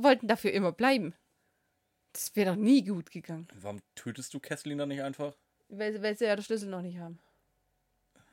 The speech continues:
Speaker 2: Ähm, Kathleen hat ganz offensichtlich nicht vor, denen zu sagen, wo der Schlüssel ist. Vielleicht hätten sie das einfach mal machen sollen, ihn mit den,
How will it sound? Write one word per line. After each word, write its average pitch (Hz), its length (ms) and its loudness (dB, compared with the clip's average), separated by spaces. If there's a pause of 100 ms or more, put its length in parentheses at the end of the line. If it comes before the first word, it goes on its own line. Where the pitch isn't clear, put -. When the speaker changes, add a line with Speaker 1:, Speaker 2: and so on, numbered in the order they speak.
(140)
Speaker 2:
Ähm, 110 580 -18 (640)
Kathleen 160 320 0
hat 147 140 4
ganz 156 180 0
offensichtlich 143 500 -4
nicht 139 200 -4
vor, 160 200 -2
denen 131 160 -2
zu 110 80 -8
sagen, 104 240 0
wo 104 80 -4
der 101 100 -2
Schlüssel 98 320 -12
ist. 95 160 -18 (840)
Vielleicht 190 420 6
hätten 220 220 0
sie 190 80 -2
das 190 160 8
einfach 185 240 6
mal 147 120 8
machen 214 240 6
sollen, 170 160 4
ihn 160 80 0
mit 143 120 0
den, 139 140 -2